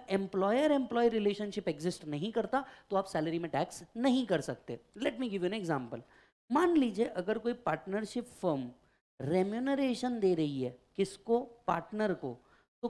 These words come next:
क्या वो सैलरी में टैक्स हो सकता है? Never। ये कहाँ टैक्स होगा? पीजीबीपी,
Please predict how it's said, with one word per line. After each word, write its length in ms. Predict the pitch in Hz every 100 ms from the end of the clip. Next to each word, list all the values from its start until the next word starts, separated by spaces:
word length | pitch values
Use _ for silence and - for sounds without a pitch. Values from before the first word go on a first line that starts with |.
| -
क्या 200 | - 254
वो 140 | 277 285
सैलरी 360 | 233 214 226
में 100 | 247 233
टैक्स 280 | 220 220
हो 80 | 226
सकता 320 | 214 226 -
है? 200 | 226 233 233 _ _ _
Never। 340 | 139 143 123 113 - _ _ _ _
ये 80 | 175
कहाँ 280 | 196 190 254
टैक्स 280 | 226 -
होगा? 220 | 165 131 117 - _ _
पीजीबीपी, 720 | 175 143 170 139 127 127